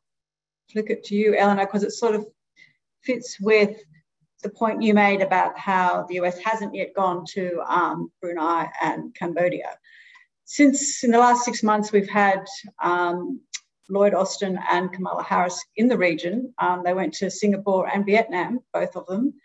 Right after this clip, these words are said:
So would you, do we think the U S approach has sort of become more functional and even, you know, economical in the region? So this is the question from William,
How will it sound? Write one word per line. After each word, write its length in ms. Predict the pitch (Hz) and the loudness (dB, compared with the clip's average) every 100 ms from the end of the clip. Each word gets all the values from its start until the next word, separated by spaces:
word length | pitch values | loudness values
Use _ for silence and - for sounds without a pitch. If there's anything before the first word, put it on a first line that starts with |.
| - - - _ | -20 -20 -20 _
So 540 | - 262 247 247 - - _ _ _ _ - | 2 6 6 6 0 -14 _ _ _ _ -2
would 240 | 262 247 | 0 2
you, 600 | 285 277 277 269 262 254 | 4 6 6 4 4 0
do 140 | 214 | 2
we 100 | 254 | 2
think 220 | 254 302 277 | 4 4 4
the 160 | 262 262 | 4 4
U 60 | |
S 140 | 247 247 | 4 2
approach 380 | - 233 220 | -2 -2 -2
has 120 | 233 214 | -6 -2
sort 140 | 233 | -2
of 60 | 208 | -2
become 420 | 214 226 208 190 _ _ _ - | -2 -2 -4 -6 _ _ _ -6
more 200 | 220 214 | -2 -2
functional 580 | - 262 254 254 240 226 | 0 -2 -2 -6 -2 -2
and 140 | 233 | 0
even, 260 | 247 220 240 | -2 -4 -2
you 100 | 240 | 0
know, 160 | 214 | 0
economical 880 | - - 220 233 240 233 196 180 - - | -2 -4 -2 -2 -2 -4 -6 -4 -8 -10
in 160 | 196 | -8
the 100 | 190 | -4
region? 420 | 180 185 180 175 | 0 0 -2 -6
So 180 | 160 185 | -8 -8
this 180 | 226 202 | -6 -6
is 80 | 202 | -8
the 80 | - | -4
question 340 | 220 208 - | -2 0 -2
from 200 | 185 185 | -2 0
William, 540 | 190 196 185 185 180 | 2 2 0 -2 -4